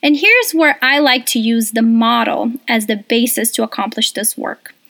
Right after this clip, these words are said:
So the model was coined by a secular life coach, Castillo, who basically came up with this formula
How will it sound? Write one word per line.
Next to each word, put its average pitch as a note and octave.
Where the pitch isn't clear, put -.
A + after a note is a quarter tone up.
So -
the D#4
model D#4
was C4
coined B3+
by A#3+
a A#3
secular C#4
life A#3
coach, B3+
Castillo, A3
who A#3+
basically E4
came E4
up B3
with B3+
this A#3+
formula F4